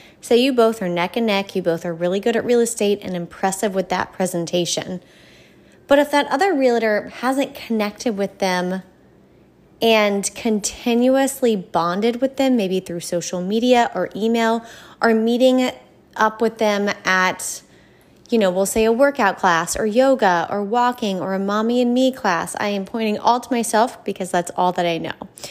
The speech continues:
So you will have a leg up because you're already going to have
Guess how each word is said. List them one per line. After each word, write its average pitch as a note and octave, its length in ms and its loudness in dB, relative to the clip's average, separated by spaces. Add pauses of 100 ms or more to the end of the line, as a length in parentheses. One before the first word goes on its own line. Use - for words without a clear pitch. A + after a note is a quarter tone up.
(340)
So B3+ 260 4
you A3+ 320 2
will D4+ 120 2
have C4+ 200 -2
a - 20 -2
leg G#3+ 280 -2
up G#3 160 2
because - 240 -10
you're A3 200 -4
already A3+ 360 2
going G#3 300 -4
to G#3 60 -6
have F#3+ 460 -6